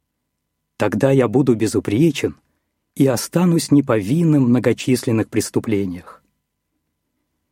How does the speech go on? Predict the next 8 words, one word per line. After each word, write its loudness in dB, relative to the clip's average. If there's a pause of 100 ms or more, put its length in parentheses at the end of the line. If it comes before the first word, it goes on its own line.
(440)
Да 0
будут 2
слова 2
моих 0
уст -2 (380)
и 0
размышления 4
сердца -2